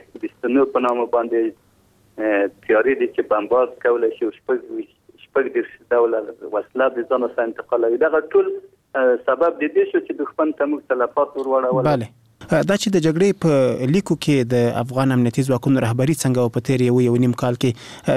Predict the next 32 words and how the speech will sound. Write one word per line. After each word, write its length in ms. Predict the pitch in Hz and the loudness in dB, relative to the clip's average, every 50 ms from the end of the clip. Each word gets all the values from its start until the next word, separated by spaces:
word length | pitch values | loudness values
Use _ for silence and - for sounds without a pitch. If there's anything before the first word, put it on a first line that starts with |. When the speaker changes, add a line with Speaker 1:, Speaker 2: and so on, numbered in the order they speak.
| 143 139 | 2 2
Speaker 2:
جنرال 280 | 156 160 170 196 196 180 - | 2 0 2 0 -2 0 0
صاحب، 140 | 185 165 - | 0 0 0
تاسو 240 | - 175 - - 165 143 123 135 | 0 -2 0 2 2 2 2 2
عملاً 280 | 147 165 170 170 151 147 - | 0 0 2 2 0 0 -2
په 60 | 135 | -2
ساحه 200 | - 139 127 143 | -2 -2 -2 -2
کې 120 | 135 - 139 123 | -2 0 0 0
وای، 120 | 127 123 113 - | 0 0 0 0
څنګه 240 | 175 180 175 151 135 123 117 - - - - - - - - 139 135 | 0 0 2 2 2 0 -2 -4 -8 -20 -20 -20 -10 -6 -4 0 0
د 20 | 139 135 | 2 0
جګړې 220 | 151 143 165 180 175 175 | 2 2 2 2 2 2
رهبري 320 | 147 143 143 156 160 170 170 - | 0 0 0 2 0 0 0 0
په 120 | 160 147 - - | -2 -2 0 0
کومه 160 | 196 175 147 - - | 0 0 0 0 -2
کچه 220 | 135 - - 131 | -2 0 2 0
وه؟ 160 | 127 127 120 117 - - | 2 2 0 0 -2 -2
تاسو 200 | 147 143 - - - | -2 -2 -2 -2 0
ته 160 | 143 135 127 - | 0 0 0 0
خو 120 | - 135 127 131 | -2 -2 0 0
به 200 | 131 127 120 117 - - 143 | 0 0 0 -2 -4 -2 -2
د 100 | 139 131 | 0 0
رهبرۍ 240 | 123 123 143 147 147 - | 0 0 0 0 0 0
په 80 | 147 147 | 0 0
برخه 140 | 147 - - - | -2 -2 -4 -6
کې 80 | - 139 - | -6 -4 -2
څه 60 | 131 127 | -2 -4
ستونزې 320 | - - - 165 151 143 143 156 | -2 0 0 2 2 4 4 4
نه 60 | 160 147 | 4 4
وې. 140 | 135 120 113 110 - 120 - - 127 127 123 123 | 2 2 0 -2 -4 -6 -2 0 0 0 2 2
د 200 | 131 127 123 120 120 - | 2 2 2 2 0 -2
سرپرستۍ 480 | - 127 - 139 135 127 - - 165 156 151 | -2 -2 -2 -2 -2 -2 0 0 2 2 2
موجودیت 480 | 139 135 143 143 156 170 165 160 - | 2 2 0 2 2 2 0 0 -2